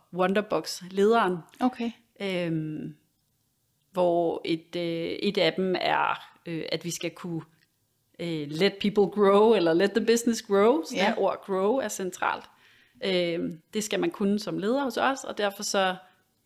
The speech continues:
Speaker 1: gi-, så kommer der noget træning, der understøtter, at man også evner det. Øhm, og så har vi selvfølgelig også en nær sparring i vores eget lederteam. Altså, så der er også noget støtte at hente hos nogle andre ledere, som,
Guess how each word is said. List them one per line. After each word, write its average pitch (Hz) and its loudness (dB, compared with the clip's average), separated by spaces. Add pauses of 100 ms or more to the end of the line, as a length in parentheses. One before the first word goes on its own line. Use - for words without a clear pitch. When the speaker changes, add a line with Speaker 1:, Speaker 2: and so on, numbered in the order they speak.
(240)
Speaker 1:
gi-, - -14
så - -4
kommer 208 2
der 143 4
noget 147 -2
træning, 175 2
der 165 0
understøtter, 165 0 (400)
at 180 -6
man 165 -2
også - -4
evner 175 2
det. - -10 (360)
Øhm, 175 2 (420)
og 185 4
så 190 4
har 202 4
vi 175 4
selvfølgelig 180 2
også 160 2
en 170 4
nær 170 6
sparring 175 2
i 175 -2
vores 156 -2
eget - 4
lederteam. 170 0
Altså, 165 -4
så 160 4
der 190 4
er 190 6
også 180 4
noget 202 6
støtte 175 4
at 160 2
hente 165 0 (140)
hos - -2
nogle 165 6
andre 175 2
ledere, 165 0 (120)
som, 165 0